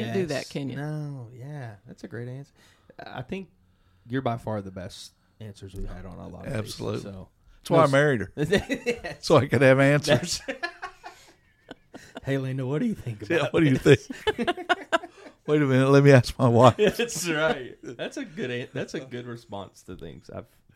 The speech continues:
Speaker 2: figured. So, Mike, what about you? Super, superpower, what would it be?
Speaker 3: Um, man.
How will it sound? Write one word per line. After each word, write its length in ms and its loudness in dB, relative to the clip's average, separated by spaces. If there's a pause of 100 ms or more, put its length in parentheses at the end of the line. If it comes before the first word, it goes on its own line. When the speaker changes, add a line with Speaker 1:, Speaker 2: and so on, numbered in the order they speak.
Speaker 2:
figured. 380 -18
So, 240 -16 (680)
Mike, 160 4
what 100 4
about 280 -2
you? 140 -4
Super, 300 -6 (140)
superpower, 560 -4
what 160 -10
would 120 -12
it 80 -12
be? 180 -14 (1400)
Speaker 3:
Um, 720 -8 (1600)
man. 420 -8